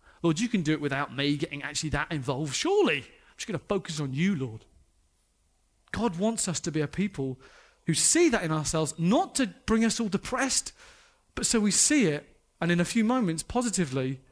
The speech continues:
we'll see God's amazing remedy. But finally, what we see here is also the final subtle sin of selfishness. I mean, it's just,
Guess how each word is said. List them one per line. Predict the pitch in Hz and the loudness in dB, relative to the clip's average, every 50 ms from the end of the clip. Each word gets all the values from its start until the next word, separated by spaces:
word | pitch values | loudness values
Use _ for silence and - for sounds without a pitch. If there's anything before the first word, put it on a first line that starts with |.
| _ _ - | _ _ -4
we'll | 175 147 | -4 -2
see | - - 202 180 | 0 0 0 -2
God's | 156 - 185 180 160 160 | -2 -2 -4 -4 -4 -4
amazing | 160 151 151 147 143 135 131 | -2 -2 0 -2 -2 -2 -4
remedy. | 127 127 127 127 120 127 143 - 127 - _ _ _ _ _ _ _ _ _ _ - | -4 -4 -4 -6 -6 -8 -10 -12 -14 -18 _ _ _ _ _ _ _ _ _ _ -8
But | - 190 | -4 -2
finally, | - - - 233 233 240 240 233 | 0 2 4 4 4 6 6 6
what | 214 220 214 | 4 4 4
we | 208 190 | 4 2
see | - - 240 226 190 | 2 2 2 2 4
here | 190 202 196 | 4 4 4
is | 190 190 | 4 4
also | - 226 240 247 240 - 208 | 2 2 2 2 2 2 2
the | 170 180 | 0 0
final | - - - 233 233 240 240 233 202 | -2 -2 -2 0 2 2 2 2 0
subtle | - - - 247 220 - 233 | 0 0 -2 -2 0 -2 -4
sin | 185 - - 208 180 160 | -4 0 0 0 0 0
of | 151 - | -2 -2
selfishness. | - - 180 175 170 - 143 - 147 131 120 - - - | 0 0 0 -2 -2 -4 -6 -6 -6 -8 -6 -6 -6 -4
I | 170 | -2
mean, | 170 175 | -2 -2
it's | 180 151 | -2 -2
just, | - 220 202 | -4 -6 -6